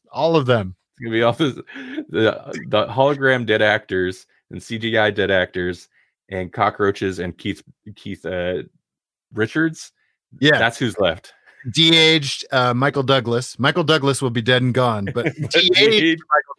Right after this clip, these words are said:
Speaker 1: Douglas from
Speaker 2: Right.
Speaker 1: Ant-Man, he'll be here. Um,
Speaker 2: <laughs>
Speaker 1: Ian McKellen, he'll be here. De-aged Ian McKellen and de-aged Patrick Stewart.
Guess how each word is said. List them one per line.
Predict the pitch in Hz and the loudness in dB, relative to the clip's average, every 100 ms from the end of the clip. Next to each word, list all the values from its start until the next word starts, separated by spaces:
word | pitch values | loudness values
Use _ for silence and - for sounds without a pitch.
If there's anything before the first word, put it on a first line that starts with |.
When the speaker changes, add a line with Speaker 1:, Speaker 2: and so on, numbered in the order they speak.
| 143 | -2
Speaker 1:
Douglas | 135 131 - | 0 0 0
from | 107 | 2
Speaker 2:
Right. | 110 113 | 4 4
Speaker 1:
Ant-Man, | 113 - - - _ _ - - _ | 2 -2 -10 -14 _ _ -20 -20 _
he'll | - 170 190 | 0 4 4
be | 165 147 139 | 4 2 2
here. | 127 120 117 113 _ _ _ _ - | 2 2 0 -4 _ _ _ _ -6
Um, | 120 117 110 110 - | -2 0 0 -2 -2
Speaker 2:
<laughs> | |
Speaker 1:
Ian | 330 160 | 0 2
McKellen, | 156 151 - 139 131 127 131 131 - | 2 0 -2 0 2 0 -2 -6 -4
he'll | 135 | -2
be | 123 123 | 2 2
here. | 123 123 | 4 2
De-aged | 117 139 139 135 117 - - _ - | 2 4 4 2 0 -10 -18 _ -4
Ian | 120 113 | -2 0
McKellen | 110 117 104 104 101 | -2 -2 -4 -4 -4
and | 104 | -2
de-aged | 143 156 143 131 - | 2 4 4 0 -4
Patrick | 127 107 104 | -4 -4 -8
Stewart. | - - 104 98 | -14 -10 -10 -10